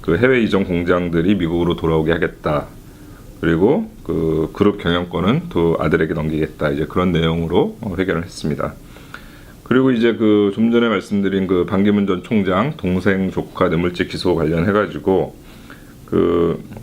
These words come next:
십일 일 날 이제 귀국을 했죠. 그 반기문 전 총장이 이제 공항에서 간단하게 이제 회견을 했습니다. "국민들께 송구스럽지만, 어, 자신은 안 한 바가 전혀 없다."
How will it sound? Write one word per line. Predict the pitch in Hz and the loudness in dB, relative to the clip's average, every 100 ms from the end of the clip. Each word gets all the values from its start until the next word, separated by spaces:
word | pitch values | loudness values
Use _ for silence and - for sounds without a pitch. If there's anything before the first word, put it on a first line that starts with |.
| - | -14
십일 | - 156 160 | -4 2 2
일 | 143 120 | 4 2
날 | 113 98 | 2 0
이제 | 82 82 | -2 -4
귀국을 | 82 85 85 87 | -2 -2 0 0
했죠. | 95 - 85 87 87 | 0 0 0 0 2
그 | 82 | 0
반기문 | 80 87 92 101 98 92 90 85 | 0 0 2 4 4 2 0 0
전 | 85 85 | 0 0
총장이 | 107 98 95 90 95 87 | 0 2 2 2 0 0
이제 | 82 | 0
공항에서 | - 101 101 85 90 95 78 - | 2 2 2 0 0 2 0 -4
간단하게 | - 85 90 82 82 | -12 -4 -2 0 0
이제 | 80 | 0
회견을 | 107 110 92 | 0 0 -2
했습니다. | 92 - 90 76 78 - - - - - - | -4 -4 -2 0 -2 -2 -14 -20 -16 -16 -16
"국민들께 | - 95 98 92 87 85 110 120 | 0 2 4 2 -2 2 2 2
송구스럽지만, | 123 110 104 87 - - 90 120 220 - - - - - - | -2 -4 -2 -4 -4 -4 0 2 0 -4 -12 -20 -20 -20 -8
어, | 85 | -4
자신은 | 82 82 95 90 85 | -2 0 2 0 0
안 | - | -2
한 | 85 | -2
바가 | 85 82 | -2 -2
전혀 | 82 80 | -2 -2
없다." | - - 73 67 | -4 -2 -2 -2